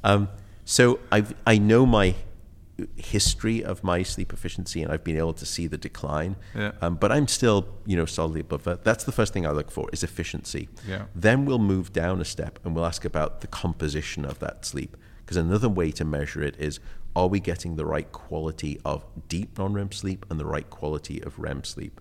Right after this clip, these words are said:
Speaker 2: Mm.
Speaker 1: And so, you know, the deep sleep should be around about twenty to twen-, twenty-five percent of the night.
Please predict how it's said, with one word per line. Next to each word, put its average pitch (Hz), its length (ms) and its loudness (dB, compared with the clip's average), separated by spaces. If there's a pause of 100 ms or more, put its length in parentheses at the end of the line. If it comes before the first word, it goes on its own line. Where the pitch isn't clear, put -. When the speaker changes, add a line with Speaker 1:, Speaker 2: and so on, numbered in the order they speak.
Speaker 2:
Mm. 98 180 -6 (600)
Speaker 1:
And 87 500 2
so, 95 460 2 (340)
you 104 120 0
know, 95 80 4
the 87 160 0
deep 117 400 -2
sleep 120 300 -4
should - 200 -6
be 87 140 0
around 85 400 2
about 80 480 -2
twenty 87 400 -2
to 76 120 -10
twen-, 85 280 -4 (120)
twenty-five 80 580 -4
percent 80 420 -4
of 73 100 -12
the 80 80 -8
night. 76 400 -6